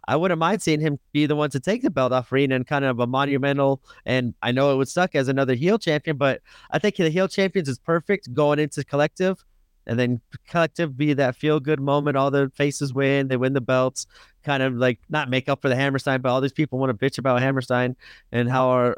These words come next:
our originals lost this week. Good feel-good moment, and for the Collective in a new year, twenty twenty-four, a good way to end it. But I think Mercer going, carrying the belt into Collective would be fun, and, uh, I'm, I wanna see him push, and with this character, him and Blake, car-, like,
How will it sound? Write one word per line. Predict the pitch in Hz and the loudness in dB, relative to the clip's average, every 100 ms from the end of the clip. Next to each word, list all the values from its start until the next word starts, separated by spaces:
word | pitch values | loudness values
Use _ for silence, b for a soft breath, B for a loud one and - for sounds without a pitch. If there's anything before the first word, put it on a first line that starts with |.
| - | 0
our | 123 | 2
originals | 123 135 127 113 | 2 0 0 0
lost | 131 131 - | 0 0 -4
this | 123 | -4
week. | 139 131 | -2 0
Good | 107 127 | 0 -2
feel-good | - 143 135 131 | 0 0 2 0
moment, | 127 127 131 | 0 2 2
and | 123 120 | 0 -2
for | - 127 | -2 0
the | 123 | 0
Collective | - 131 123 135 123 | 0 -2 0 -2 0
in | |
a | 123 | 0
new | 127 | 2
year, | 127 123 | 2 2
twenty | 127 120 123 | 0 -2 -2
twenty-four, | - 123 120 131 131 131 B B B - | 0 -2 0 0 0 0 B B B -6
a | 123 | -2
good | 135 | 0
way | 120 123 | 0 0
to | - | 0
end | 98 135 | 0 2
it. | 127 - 113 | 0 0 -2
But | 120 | 0
I | |
think | 123 143 | 0 -2
Mercer | 107 156 - | 0 -2 -2
going, | 123 135 127 123 - _ | 0 0 0 -2 -8 _
carrying | 151 180 175 | 0 0 0
the | 131 | 0
belt | 120 - | 0 0
into | 151 170 | -2 -2
Collective | 156 113 113 117 107 | -2 -2 -2 -2 -4
would | 113 | -2
be | 113 | -4
fun, | - 127 139 123 | -2 -2 0 0
and, | 107 113 b b b b _ | -2 -4 b b b b _
uh, | 123 120 - - | -4 -4 -6 -6
I'm, | 123 107 - _ | -4 -4 -8 _
I | 120 | -6
wanna | 101 131 139 | -2 -2 -2
see | - 147 | 0 0
him | 143 | 0
push, | 160 180 - | 0 -2 -2
and | 123 123 110 - | -2 -2 -4 -6
with | 123 | -4
this | 135 | -4
character, | - 151 170 160 143 143 123 - - | -2 -2 0 0 0 0 -4 -14 -6
him | 180 196 | -2 0
and | 190 143 | 0 0
Blake, | 165 208 - | 0 -2 0
car-, | 196 202 | -2 0
like, | 175 156 | -4 -4